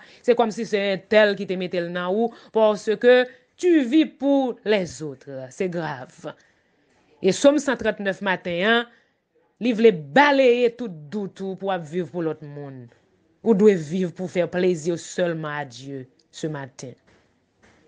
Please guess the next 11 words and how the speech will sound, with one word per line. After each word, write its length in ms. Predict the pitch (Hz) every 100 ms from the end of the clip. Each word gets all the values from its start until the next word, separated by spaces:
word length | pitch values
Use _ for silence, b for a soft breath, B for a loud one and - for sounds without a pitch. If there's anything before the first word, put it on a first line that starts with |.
| _ _ _ _ B B
Le 160 | 185 196
texte 340 | - 214 175
de 100 | 190
ce 160 | - 208
matin 600 | 190 165 - 208 208 208
nous 400 | 180 185 214 233
rappelle, 920 | 180 175 170 139 160 151 147 139 139 b b b
te 360 | 262 240 202 180
rappelle 920 | 180 165 _ 151 151 151 147 143 143 _ _ _ _ -
que 100 | 190
l'Éternel 1200 | 196 202 202 202 190 190 208 226 233 233 233